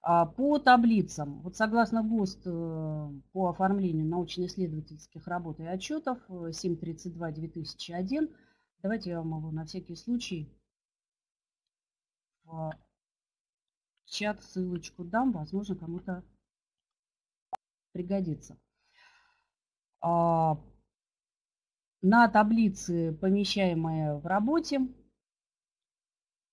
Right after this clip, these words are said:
а, обязательно должны быть, э, с-,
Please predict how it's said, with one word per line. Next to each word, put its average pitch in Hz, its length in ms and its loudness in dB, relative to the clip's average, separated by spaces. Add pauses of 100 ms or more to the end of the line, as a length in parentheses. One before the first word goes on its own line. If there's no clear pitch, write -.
(180)
а, 156 260 -2
обязательно 170 880 0
должны 180 480 2
быть, 156 360 -4
э, 139 600 -10
с-, - 240 -20